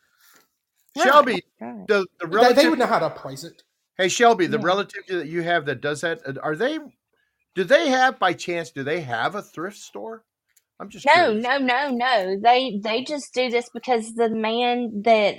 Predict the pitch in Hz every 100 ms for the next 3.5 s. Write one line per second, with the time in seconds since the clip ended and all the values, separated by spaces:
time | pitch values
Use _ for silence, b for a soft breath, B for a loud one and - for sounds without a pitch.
0 | - 220 202 190 175 175 - _ B B
1 | B - 240 294 - - 240 233 226 208
2 | - 202 202 330 453 277 - 214 208 -
3 | - 233 214 214